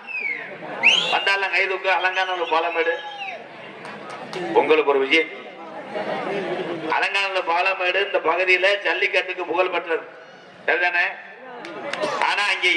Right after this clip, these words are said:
எல்லா மாட்டுக்கும் கார் கொடுக்குறாளா? நல்ல விளையாட்டு மாட்டுக்கு, நல்ல புடிகார சிங்கங்களுக்கு தான் நீங்க பரிசு கொடுக்குறீங்க, உண்மைதானே? அதே மாதிரிதான்டா, திறமைக்குத்தான் பரிசு. இதுல யாரும் பெரிய ஆள் இல்ல.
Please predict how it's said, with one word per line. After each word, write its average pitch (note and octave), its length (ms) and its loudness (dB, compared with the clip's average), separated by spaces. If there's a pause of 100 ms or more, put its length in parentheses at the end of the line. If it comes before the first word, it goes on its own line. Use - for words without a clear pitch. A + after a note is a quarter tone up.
எல்லா A3 240 2 (160)
மாட்டுக்கும் G#3+ 420 0
கார் G3 240 0
கொடுக்குறாளா? F3+ 540 2 (1500)
நல்ல F#3+ 280 2
விளையாட்டு F#3+ 360 0
மாட்டுக்கு, G3+ 440 2 (440)
நல்ல F#3+ 260 0
புடிகார G3 580 2 (460)
சிங்கங்களுக்கு F#3 480 0
தான் G#3+ 220 0
நீங்க F3 180 -6
பரிசு F3+ 260 -2
கொடுக்குறீங்க, D#3+ 380 -2 (500)
உண்மைதானே? F#3+ 420 4 (1040)
அதே A2 480 2
மாதிரிதான்டா, D3 600 -2 (280)
திறமைக்குத்தான் F3+ 720 2
பரிசு. D3+ 320 -6
இதுல C3 160 -4
யாரும் C3+ 300 0
பெரிய C#3+ 240 2
ஆள் C3 100 -4
இல்ல. - 120 -12